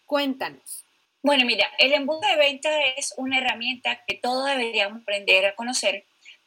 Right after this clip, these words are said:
Speaker 2: porque es ese paso a paso o esos ingredientes de los que hablábamos antes en la tarta o el bizcocho, porque tienes que tener un sistema, tienes que tener un paso a paso de cómo vas a atraer a esa persona,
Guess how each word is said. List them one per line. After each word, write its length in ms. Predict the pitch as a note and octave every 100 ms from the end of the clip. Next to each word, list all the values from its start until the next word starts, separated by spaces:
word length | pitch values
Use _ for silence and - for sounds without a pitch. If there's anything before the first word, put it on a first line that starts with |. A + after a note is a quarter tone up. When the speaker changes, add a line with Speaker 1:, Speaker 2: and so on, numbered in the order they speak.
| _ _ -
Speaker 2:
porque 540 | C4+ C#4 C#4 D#4 D4+
es 280 | - C4+ C#4
ese 260 | D4 C#4 C#4+
paso 340 | - D4 D4+
a 60 | C#4
paso 340 | B3+ B3 C#4
o 100 | B3
esos 260 | A3+ A3+ C4+
ingredientes 600 | B3+ A3+ A3 A#3+ A#3+ B3+
de 80 | B3+
los 160 | A#3 -
que 80 |
hablábamos 540 | A3+ G#3+ G#3+ G#3 G#3 G#3+
antes 420 | - - A#3 -
en 220 | G#3 G#3+ G3
la 160 | F3+
tarta 360 | - G#3+ G3+ G#3
o 100 | G#3+
el 60 |
bizcocho, 540 | G#3 A3+ A#3 G#3 A#3+ B3 _ - - - - -
porque 580 | C4+ C4+ C#4 C#4 - - _ _ _ _ _
tienes 240 | D#4+ D#4
que 100 | F4
tener 460 | F4+ E4 D#4+ - - _ _ _ _ _ _ _ _ -
un 140 | E4
sistema, 600 | F4 G4+ - G#4 D#4+ - _ _ -
tienes 240 | C#4 D4
que 120 | E4
tener 240 | D#4 D4 C#4+
un 260 | C#4 B3+
paso 300 | C#4 A#3 -
a 100 | A3+
paso 420 | A#3+ B3 C#4 D4+ _ _ _ -
de 320 | A#3 A#3 - -
cómo 280 | D#4+ G#4+ -
vas 260 | A#3 A#3
a 80 | A#3+
atraer 320 | A3 G#3+ G#3
a 40 | G#3
esa 180 | A#3+ -
persona, 560 | A#3 - G#3 F#3 C4+